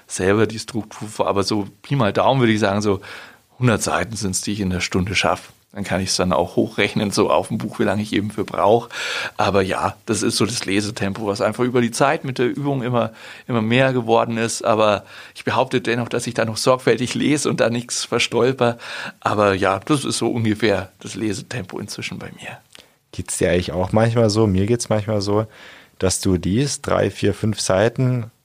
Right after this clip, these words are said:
Speaker 2: und dann fällt dir auf, irgendwie bin ich mit dem Kopf gar nicht dabei und hab vergessen, was passiert ist auf den letzten Seiten.
Speaker 1: Ja, ja, das ist so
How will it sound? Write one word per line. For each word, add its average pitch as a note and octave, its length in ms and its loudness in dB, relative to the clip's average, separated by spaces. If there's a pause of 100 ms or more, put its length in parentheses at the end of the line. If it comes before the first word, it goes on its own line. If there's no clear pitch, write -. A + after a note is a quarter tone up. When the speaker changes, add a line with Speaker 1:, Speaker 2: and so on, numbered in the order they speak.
Speaker 2:
und G2 140 -4
dann F#2 80 2
fällt F#2+ 220 0
dir F#2 140 2
auf, F#2+ 280 0 (140)
irgendwie G2+ 240 4
bin F#2+ 100 4
ich - 100 2
mit F#2+ 80 6
dem F2 80 2
Kopf - 280 -6
gar E2+ 160 2
nicht - 180 -4
dabei E2+ 460 2 (200)
und F2 120 -8
hab F2+ 160 -6
vergessen, F2 420 0
was E2 140 -2
passiert B2 320 0
ist - 120 -2
auf - 120 -12
den D#2+ 100 -4
letzten - 300 -6
Seiten. E2 400 -8 (500)
Speaker 1:
Ja, B2+ 440 2
ja, B2+ 320 4
das B2 180 -6
ist B2+ 140 2
so B2 140 2